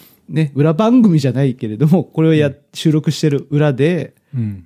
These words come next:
Speaker 1: まあ、Discord上に、あ、熊谷さん、あ、えっと、ガイさんと服部さんは、
Speaker 2: うん。
Speaker 1: ちゃんとね、ログインされてるわけですよ。
Speaker 2: やって、早かったね。
Speaker 1: やってる。
Speaker 2: うん。
Speaker 1: あの、ちゃんとね、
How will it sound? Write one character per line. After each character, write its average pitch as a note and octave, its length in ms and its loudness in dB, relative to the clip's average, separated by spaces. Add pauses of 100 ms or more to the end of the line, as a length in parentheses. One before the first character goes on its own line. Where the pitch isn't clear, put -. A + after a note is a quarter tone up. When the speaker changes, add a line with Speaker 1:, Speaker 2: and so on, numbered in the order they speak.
(120)
Speaker 1:
ま C#3 100 -2
あ、 - 20 2
Discord C3+ 540 -2
上 C#3+ 220 0
に、 E3+ 340 2 (480)
あ、 B2+ 180 -4 (480)
熊 B2+ 180 0
谷 A2+ 180 -2
さ A2 160 -10
ん、 - 100 -14 (400)
あ、 B2+ 100 -2
え A#2+ 80 0
っ - 180 -4
と、 C3+ 80 -2
ガ C3 160 -2
イ C3+ 60 -2
さ C#3 140 -2
ん C3+ 100 -6
と A3 380 -8
服 - 280 -6
部 - 40 2
さ B2+ 100 2
ん - 40 -2
は、 A#2+ 40 -8
Speaker 2:
う - 20 -10
ん。 - 60 -20
Speaker 1:
ち - 140 -8
ゃ F#3 260 -6
ん G#3 120 -4
と G3+ 120 2
ね、 E3+ 220 2 (160)
ロ D3+ 160 2
グ D3+ 100 0
イ F3 40 4
ン D3+ 40 0
さ C3+ 160 -4
れ D3 80 0
て F3 80 2
る F#3 100 2
わ F#3 80 2
け E3 80 2
で C#3+ 60 2
す - 100 -2
よ。 E3 80 4
Speaker 2:
や A#2+ 40 0
っ - 20 -2
て、 - 40 -12
早 F#3 140 -2
か B3 80 0
っ - 40 -2
た F#3+ 140 0
ね。 F#3+ 80 2
Speaker 1:
や G3+ 40 4
っ - 20 4
て G3+ 80 2
る。 C3+ 120 -6 (240)
Speaker 2:
う - 40 -4
ん。 C3+ 200 4
Speaker 1:
あ A#2 140 -2
の、 C#3 160 -4 (420)
ち - 100 -8
ゃ F3 140 0
ん F3 100 -2
と E3 120 -4
ね、 F#3 280 -2